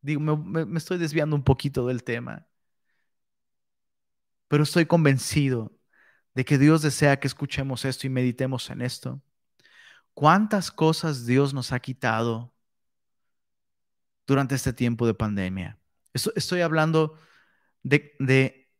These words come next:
oportunidades, recursos, privilegios que como cristianos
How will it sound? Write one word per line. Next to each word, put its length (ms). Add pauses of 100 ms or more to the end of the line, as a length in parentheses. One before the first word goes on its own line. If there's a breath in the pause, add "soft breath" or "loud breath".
(300)
oportunidades, 1160 (840)
recursos, 960 (100)
privilegios 1000 (340)
que 120
como 240
cristianos 760